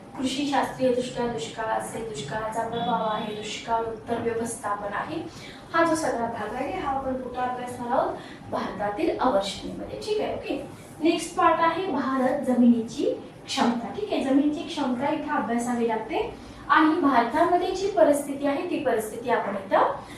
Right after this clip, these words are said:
अभ्यासणार आहोत. त्याच्यानंतर दहावा टॉपिक आहे भारताचे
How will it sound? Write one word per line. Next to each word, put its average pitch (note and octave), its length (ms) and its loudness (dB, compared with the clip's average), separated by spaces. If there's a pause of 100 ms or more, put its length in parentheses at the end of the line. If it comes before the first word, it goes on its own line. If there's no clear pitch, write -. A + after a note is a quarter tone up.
(100)
अभ्यासणार G3+ 500 0
आहोत. - 180 -8
त्याच्यानंतर D#4+ 420 4
दहावा C4 400 2
टॉपिक D4 400 0
आहे A#3 260 -2 (420)
भारताचे C#4 1080 -2